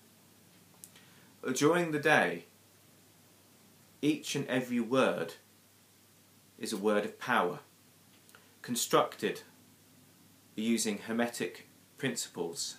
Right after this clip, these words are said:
and filled with might. Normal everyday gestures are magical gestures. Kindness in a smile,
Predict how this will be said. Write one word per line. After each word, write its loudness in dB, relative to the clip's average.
and -6
filled 0
with -10
might. -8
Normal 4
everyday 2
gestures -6
are 2
magical -2
gestures. -12
Kindness -2
in -4
a -4
smile, -2